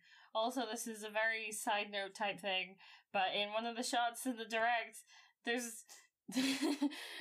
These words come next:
I think it's also part of the, um, Splatfest part,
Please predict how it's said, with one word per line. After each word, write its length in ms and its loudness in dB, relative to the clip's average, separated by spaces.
I 120 0
think 160 0
it's 120 0
also 240 2
part 240 2
of 140 -2
the, 720 4
um, 540 2
Splatfest 840 0
part, 300 2